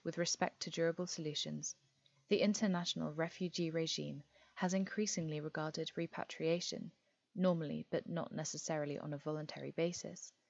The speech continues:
as the optimal and preferred outcome. It is not difficult to explain why. Host states in developing regions of the world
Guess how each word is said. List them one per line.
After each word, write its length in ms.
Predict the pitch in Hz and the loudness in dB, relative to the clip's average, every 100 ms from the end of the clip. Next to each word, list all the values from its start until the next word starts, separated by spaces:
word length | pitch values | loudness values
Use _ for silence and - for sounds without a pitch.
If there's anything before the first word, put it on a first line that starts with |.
| _ _ _ - | _ _ _ 6
as 160 | 185 196 | 6 6
the 140 | 220 | 2
optimal 500 | - - - 156 151 | 2 0 -4 -2 -2
and 120 | - 156 | -4 -4
preferred 420 | 170 - 139 - | -4 -2 -2 2
outcome. 480 | 165 170 - 165 165 - _ _ _ _ _ _ - _ | 2 2 0 -8 -10 -14 _ _ _ _ _ _ -20 _
It 120 | 185 | 2
is 120 | 185 | 4
not 220 | 175 - - | 4 2 2
difficult 440 | 196 220 165 147 | 2 4 2 2
to 120 | - | 0
explain 420 | - - 151 147 156 | -2 -2 -2 -2 -2
why. 320 | 165 156 160 _ _ _ _ _ _ _ _ | -2 -2 -6 _ _ _ _ _ _ _ _
Host 300 | - 196 - | 6 6 6
states 400 | 165 156 - - | 2 2 0 -4
in 120 | 170 | -2
developing 480 | 156 160 170 185 165 | 2 4 4 0 0
regions 380 | 165 160 180 - | 0 0 -4 -4
of 100 | - | -6
the 80 | |
world 360 | 160 143 143 | -4 -2 -4